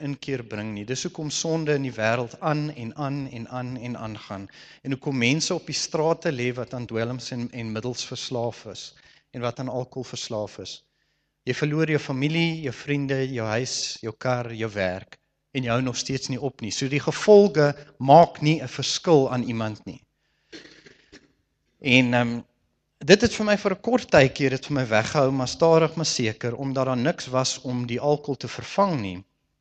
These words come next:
eh, het ek maar net weer en weer en weer gebruik. En, maar nou is die druk nog erger, want nou het jy al klaar jou pastoor gesê, jou werksmense weet, jou vrou weet.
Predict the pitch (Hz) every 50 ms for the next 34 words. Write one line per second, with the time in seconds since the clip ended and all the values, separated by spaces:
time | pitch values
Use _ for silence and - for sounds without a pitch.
0 | _ _ _ _ _ _ _ _ _ _ - - - _ 113 107 104 101 113 110
1 | - 117 - 123 123 117 120 120 - - 107 104 110 107 107 104 - 104 101 101
2 | 107 107 98 92 98 95 98 98 - - - - - 107 - 113 127 156 151 107
3 | - - - 104 104 107 107 107 - _ _ _ _ _ _ _ _ _ _ _
4 | _ - 139 139 139 190 262 254 - - 220 151 120 - - 160 175 175 - 175
5 | 156 - - - 151 147 151 143 123 110 98 90 90 - _ 120 120 120 - -
6 | 135 165 170 - 220 185 165 - - 208 202 202 208 185 156 - - 131 - -
7 | - - 165 170 170 165 - - 170 156 - - - 165 160 156 156 160 135 123
8 | 120 107 113 110 123 135 135 - - - 120 113 107 104 - - 110 95 98 95
9 | 90 - - 127 120 - - - 208 226 240 240 202 135 - 110 101 95 95 -
10 | - -